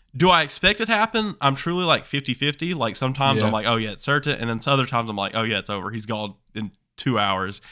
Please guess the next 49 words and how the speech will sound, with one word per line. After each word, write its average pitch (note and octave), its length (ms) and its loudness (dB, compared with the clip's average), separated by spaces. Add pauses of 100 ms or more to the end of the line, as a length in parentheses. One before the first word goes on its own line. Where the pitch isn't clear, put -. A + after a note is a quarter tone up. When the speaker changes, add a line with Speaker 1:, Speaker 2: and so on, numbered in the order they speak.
(340)
Speaker 1:
But, C3 220 4
um, G2+ 480 0 (520)
I, D#3+ 400 4
I - 20 2
don't, E3 300 4
I D3+ 100 6
don't E3+ 160 2
feel F3+ 120 0
as C#3 80 2
desperate D3 320 2
to A2+ 60 -4
do C#3+ 200 2
it, F#2 80 -2
and B2 180 0
I B2 160 2
do B2+ 340 -2
feel C#3 280 -2
like G#2+ 260 0 (280)
the F#3 60 4
Hawks C#4 200 4
have D3+ 180 4
options, B2+ 420 2
man. G#2 200 -6
Like B2 160 -4
Lo-, C#3 260 -2
like A#2 220 -6
you D#3+ 60 -4
said, A#2+ 200 -2
Logan, G#2+ 440 -6
they, B2 400 -4
you C#3+ 100 -2
know, A#2+ 80 0
he's C#3+ 180 0
under D3+ 200 2
contract C#3 500 0
for G2 400 -6 (120)
four D#3 240 4
more A#2 160 2
years, A2+ 300 -2
basically. F#2+ 480 -8
He's A#2+ 220 -4
on C3+ 160 4
a A#2 80 0
good B2 400 0
salary B2 440 0
as G#2 120 -8
well, G#2 240 -4
you G2 100 -10
know. G2+ 200 -8